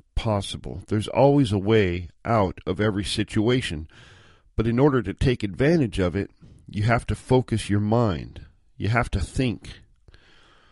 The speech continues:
I've used this lesson several times in life when I got into situations that seemed hopeless. And every time I proved that it was true. Calm, rational thinking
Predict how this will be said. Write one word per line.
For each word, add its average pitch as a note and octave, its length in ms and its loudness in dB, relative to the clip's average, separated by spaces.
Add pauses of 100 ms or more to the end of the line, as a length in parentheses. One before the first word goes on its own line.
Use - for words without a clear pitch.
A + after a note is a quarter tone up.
(520)
I've A#2 140 2
used D#3+ 280 4
this A#2+ 200 0
lesson A#2+ 360 2
several A#2 360 0
times A#2+ 480 2
in F#2+ 100 -4
life G#2 400 -2
when G2+ 120 -2
I G2+ 80 -2
got G#2 240 0
into G2 180 -4
situations G2 1120 -4
that F#2 140 -4
seemed G#2 360 -4
hopeless. - 580 0 (840)
And B2 140 -4
every D3+ 220 4
time C#3+ 360 2
I G2 60 -2
proved B2+ 500 2 (180)
that A#2+ 140 0
it G#2 120 0
was A#2 180 -2
true. D#3+ 420 -2 (1200)
Calm, C#3 440 4
rational A#2+ 480 2
thinking F2 640 -6